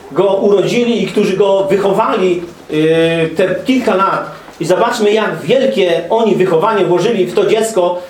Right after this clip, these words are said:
e, w tych młodych latach. Ta matka, kiedy go karmiła, to ona,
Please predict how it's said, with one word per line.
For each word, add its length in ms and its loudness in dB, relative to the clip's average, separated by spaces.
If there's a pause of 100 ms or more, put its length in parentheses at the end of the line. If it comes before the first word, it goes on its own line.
(220)
e, 380 2
w 460 -12
tych 340 -2
młodych 440 0
latach. 400 -2
Ta 100 0
matka, 580 -2 (220)
kiedy 260 2
go 120 2
karmiła, 480 0
to 140 0
ona, 340 -2